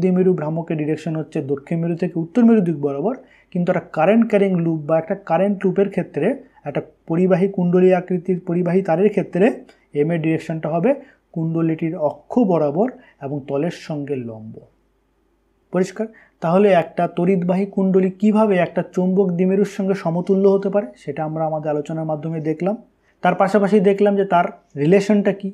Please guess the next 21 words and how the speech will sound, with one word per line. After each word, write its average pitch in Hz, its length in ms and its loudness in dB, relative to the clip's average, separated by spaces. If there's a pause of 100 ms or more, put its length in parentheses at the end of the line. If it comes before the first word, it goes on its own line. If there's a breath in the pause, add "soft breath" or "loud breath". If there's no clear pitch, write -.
(120)
মানে 147 160 -10 (100)
তাকে 139 240 -8
যদি 170 140 -4
আমরা 170 260 -2
পরিমাপ 170 380 2
করতে 180 280 -4
চাই, 143 180 -2
এম 147 100 -2
এর 160 80 -6
ভ্যালুটা 151 300 -4
পরিমাপ 165 420 -2
করতে 160 220 -12
চাই, 139 140 -6
তার 135 200 -8
রিলেশনটা 170 440 -6
কি 175 140 -14 (120)
সেটা 135 160 -12
আমরা 147 240 -6
পেলাম, 170 220 -4 (600)
তার 147 120 2
অভিমুখ 180 400 4